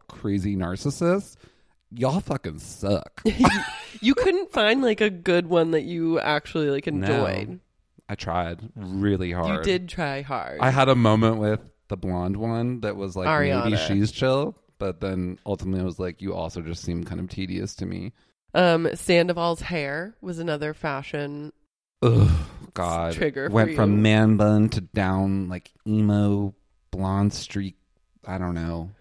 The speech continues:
Speaker 2: Um, Katie's one black nail.
Speaker 1: Yo, what the fuck was that about?
Speaker 2: That's, like, a manicure thing that women do sometimes. You've never seen that before, where women, like, a woman just paints one nail a different color?
Speaker 1: I mean, I guess I've seen it, but I don't really see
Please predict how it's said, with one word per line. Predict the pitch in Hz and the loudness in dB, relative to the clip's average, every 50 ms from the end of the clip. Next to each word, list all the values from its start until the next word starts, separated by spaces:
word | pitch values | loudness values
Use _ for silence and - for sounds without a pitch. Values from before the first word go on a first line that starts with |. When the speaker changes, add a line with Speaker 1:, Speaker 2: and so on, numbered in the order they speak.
| _ _ _ _ _ _ _ _ _ _ - | _ _ _ _ _ _ _ _ _ _ 2
Speaker 2:
Um, | 180 175 170 170 165 - | 2 4 4 2 0 -4
Katie's | - - 190 190 180 170 190 190 175 175 | -6 -4 -2 -2 -2 -2 -4 -6 -6 -8
one | 156 156 151 151 156 170 170 | -6 -4 -4 -4 -4 -4 -6
black | 156 143 147 147 147 - - | -6 -4 -4 -4 -4 -4 -4
nail. | 180 156 135 135 123 113 104 151 202 226 - _ _ _ _ _ _ _ _ _ _ _ _ _ - | -4 -4 -4 -4 -4 -6 -6 -6 -6 -8 -10 _ _ _ _ _ _ _ _ _ _ _ _ _ -2
Speaker 1:
Yo, | 101 98 | 0 0
what | 87 120 - | 0 0 0
the | 247 | -2
fuck | 220 - - 143 143 - | -2 0 0 0 0 0
was | 113 - | -2 -2
that | - 110 120 135 | 0 0 0 2
about? | 127 92 80 80 78 76 73 76 - - - _ _ - | 0 0 0 -2 -2 -2 -4 -4 -8 -10 -16 _ _ -8
Speaker 2:
That's, | - 330 - | -6 -2 0
like, | 403 349 381 | 0 2 2
a | 349 | 0
manicure | 320 226 220 240 269 262 - 220 180 | 0 0 0 -2 -2 -4 -4 -6 -6
thing | 170 165 156 151 | -4 -4 -4 -4
that | 147 139 131 | -4 -4 -2
women | 151 165 165 160 151 151 | 0 0 0 0 0 -2
do | 135 92 95 71 - | -4 -4 -6 -6 -6
sometimes. | - - - - 165 - 180 165 156 - 185 - | -6 -8 -8 -8 -8 -8 -8 -8 -8 -8 -6 -6
You've | 202 190 | -4 -2
never | 208 202 185 190 202 | -2 -2 -2 -4 -6
seen | - - 196 160 151 | -6 -6 -6 -4 -2
that | 165 175 175 | -2 -4 -4
before, | 190 185 196 202 202 202 202 | -6 -6 -6 -4 -2 -2 0
where | 202 190 175 165 160 | 0 0 0 0 0
women, | 151 156 156 143 151 147 147 147 - - _ | 0 -2 -2 0 0 0 0 -2 -6 -10 _
like, | - 175 160 151 143 | -6 -4 -2 -2 -2
a | 156 | -2
woman | 156 151 143 143 139 139 | -2 -2 -2 -2 -4 -4
just | 135 147 147 _ _ | -6 -8 -10 _ _
paints | - - 175 160 151 147 - - | -12 -10 -8 -8 -8 -10 -6 -4
one | 151 143 139 | -4 -2 -2
nail | 135 131 131 127 | -2 -4 -2 -4
a | 131 | -4
different | 123 - - 139 - | -6 -8 -10 -12 -12
color? | - 143 135 127 131 135 156 170 - - | -12 -10 -10 -8 -8 -8 -10 -10 -6 -2
Speaker 1:
I | |
mean, | 131 139 | 0 0
I | 135 | 2
guess | 123 151 - | 0 -2 -4
I've | 160 147 | -6 -10
seen | 139 - - - 123 131 139 | -12 -14 -8 -4 -2 0 0
it, | 135 95 - - | 0 -2 -4 -6
but | 98 98 | -4 -4
I | 101 101 | -2 -2
don't | 101 98 - | -2 -4 -4
really | - 101 98 98 92 | -4 -4 -4 -4 -4
see | - - - - - - - 107 101 98 98 95 95 95 | -6 -10 -16 -20 -20 -18 -14 -12 -10 -8 -6 -6 -6 -8